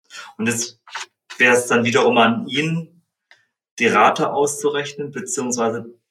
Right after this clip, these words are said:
diese Ereigniszahl von neunzehnhundert Todesfällen auf diese riesige Zahl von Gesamtimpfungen zu beziehen.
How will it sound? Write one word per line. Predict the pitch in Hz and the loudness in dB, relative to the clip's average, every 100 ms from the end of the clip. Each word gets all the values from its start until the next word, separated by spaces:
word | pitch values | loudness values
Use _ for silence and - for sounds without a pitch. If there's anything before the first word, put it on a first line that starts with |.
| _ _ _ - | _ _ _ -12
diese | 120 113 113 107 | -6 -4 -2 -4
Ereigniszahl | - 117 120 123 - 135 - - 123 117 117 120 - _ _ | -2 -2 0 -2 -4 -8 -8 -6 2 4 4 2 -10 _ _
von | - 113 110 | -2 0 2
neunzehnhundert | 113 117 - 120 220 - | 2 2 0 -4 -2 -4
Todesfällen | - 120 185 - - 220 220 214 226 - _ _ | -6 -8 -8 -10 -6 -2 0 0 -2 -6 _ _
auf | 233 - - | -12 -10 -6
diese | - - 120 117 - _ _ _ _ _ _ _ _ _ _ _ | -6 -2 -4 -4 -8 _ _ _ _ _ _ _ _ _ _ _
riesige | 127 151 139 226 - | 2 2 2 -2 -4
Zahl | - - 113 120 | -2 4 4 4
von | 127 117 | 0 -2
Gesamtimpfungen | 110 120 143 - 120 104 - 95 95 | 2 2 2 -2 -4 -2 -2 -4 -4
zu | - 95 | -8 -10
beziehen. | 104 - - 208 180 180 | -8 -6 -4 -2 -4 -6